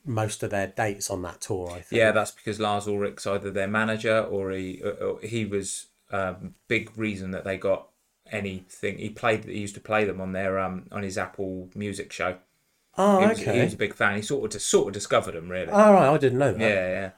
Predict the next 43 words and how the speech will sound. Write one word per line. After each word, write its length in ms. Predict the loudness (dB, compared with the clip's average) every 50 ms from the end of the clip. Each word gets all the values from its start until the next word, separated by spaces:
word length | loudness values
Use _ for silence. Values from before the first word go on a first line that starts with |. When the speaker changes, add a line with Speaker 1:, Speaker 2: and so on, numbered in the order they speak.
| _ -4
Speaker 2:
yeah. 60 | -4
Speaker 1:
Okay, 420 | -4 -2 -2 -2 -2 -2 -2 -2 0
um, 520 | 0 2 4 4 6 6 6 4 2 -2 _ _ _ _ _ _ _ _ _ _ _ _ _
they 120 | 4 6 8
were 140 | 8 8 8
okay. 680 | 8 6 4 2 2 4 4 4 4 2 0 -4 -10 _ _ _ _ _ _ _ _ _ _ _ _ _ _ _ _ _ _ _ _ _ _ _ _ 0
Not 220 | 2 2 2 2 2
really 440 | 6 8 10 10 10 10 8 8 8
my 180 | 8 6 6
sort 260 | 6 4 4 2 2
of 60 | 2 0
thing 180 | 2 2 4
I 60 | 4
listen 380 | 4 4 2 2 0 0 -2 -2
to. 320 | 0 2 2 4 2 2 0 -8 -20 -10 _ -2
I 80 | -2
have 360 | 0 2 2 2 0 -2 -8 _ _ _ _ _ _ _ _ _
listened 460 | -8 -4 -4 -4 -4 -4 -4 -4 -4
to 60 | -4 -2
their 140 | 0 2
albums. 720 | 2 4 2 2 0 0 -2 -2 -2 -2 -4 -4 -8 -10 -12 _ _ _ _ _ _ _ _ _ _ _ _ _ -20 -20 _ -20 -20 -20 _ _ _ _ _ -4
It's 160 | -4 -2 -4
all 120 | -6 -8
right. 280 | -6 -6 -4 -6 -6 -10 _ _ _ _ _ -12
Speaker 2:
Yeah, 240 | -6 -4 -2 0 2
Speaker 1:
It's 180 | 2 4 4 4
Speaker 2:
I've 60 | 2
got 100 | 2 2
Speaker 1:
not, 100 | 0 0
Speaker 2:
it's 160 | -2 -4 -6
good 160 | -6 -6 -4 -2
Speaker 1:
it's, 120 | 0 2
Speaker 2:
riffs. 300 | 4 2 2 0 -6 -10
They 160 | -8 -4 0
Speaker 1:
yeah, 240 | 2 4 6 6 6
Speaker 2:
got 80 | 6 4
Speaker 1:
it's 140 | 4 2
Speaker 2:
some 120 | 2 4 4
Speaker 1:
all 60 | 6
Speaker 2:
good 80 | 6 6
Speaker 1:
right. 260 | 6 4 2 -2 -12 _ _ _ _ _ _ _ -6
Speaker 2:
riffs. 240 | -2 0 0 0 2
Speaker 1:
Um, 320 | 2 0 0 -2 -2 -6